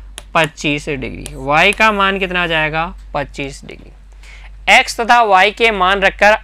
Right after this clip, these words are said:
अब हम इस चक्रीय चतुर्भुज के कोण ज्ञात कर लेंगे। देखिए, अतः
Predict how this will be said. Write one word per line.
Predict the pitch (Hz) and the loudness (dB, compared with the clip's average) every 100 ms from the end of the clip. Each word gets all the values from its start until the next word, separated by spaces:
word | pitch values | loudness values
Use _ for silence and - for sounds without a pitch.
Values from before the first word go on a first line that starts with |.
| - | 2
अब | 196 220 | 2 2
हम | 202 220 | 0 -4
इस | 220 | -4
चक्रीय | - 180 208 | -4 -2 -2
चतुर्भुज | 202 180 175 180 | -2 -6 -6 -4
के | - 196 | -4 -2
कोण | 170 170 180 | -2 -4 0
ज्ञात | 147 165 208 | 2 2 0
कर | 208 143 | -6 -6
लेंगे। | 123 135 147 - - - - - - - | -8 -12 -16 -18 -20 -20 -20 -20 -12 0
देखिए, | 170 175 214 - - - - - - - - - - - - - - - - | 0 4 2 2 -8 -20 -20 -20 -20 -18 -18 -18 -20 -20 -20 -20 -20 -6 2
अतः | 170 233 233 220 | 4 4 4 2